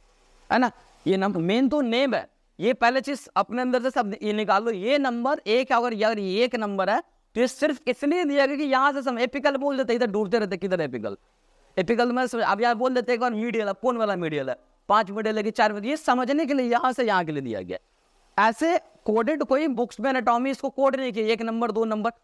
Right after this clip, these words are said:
तो सेगमेंट हो जाएगा, फिर एक नंबर सेगमेंट, दो नंबर सेगमेंट, नहीं। इसका नाम ही है क्या? एपिकल सेगमेंट, not a number one segments। समझ रहे? तो ये जो एक, दो, तीन, चार है ना, ये सिर्फ इस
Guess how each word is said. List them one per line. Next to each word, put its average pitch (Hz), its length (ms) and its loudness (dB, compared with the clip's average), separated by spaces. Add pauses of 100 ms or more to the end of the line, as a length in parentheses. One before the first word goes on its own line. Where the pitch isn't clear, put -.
तो 208 60 -4
सेगमेंट 247 420 0
हो 254 80 2
जाएगा, 214 200 2
फिर 208 180 -2
एक 208 120 0
नंबर 220 220 0
सेगमेंट, 214 400 -2
दो 214 100 2
नंबर 208 220 -2
सेगमेंट, 190 180 -4
नहीं। 170 120 -2 (260)
इसका 254 260 2
नाम 226 320 2
ही 294 60 0
है 294 100 0
क्या? 285 200 4 (100)
एपिकल 208 400 0
सेगमेंट, 131 460 -4
not 196 220 2
a 247 120 2
number 220 300 2
one 196 200 0
segments। 95 560 -8 (680)
समझ 220 160 4
रहे? 254 120 2 (280)
तो 196 60 2
ये 233 200 2
जो 285 100 -2
एक, 262 220 0
दो, 311 80 -2
तीन, 285 220 0
चार 240 180 2
है 254 60 -2
ना, 269 80 -2
ये 247 300 2 (440)
सिर्फ - 420 0
इस - 380 -6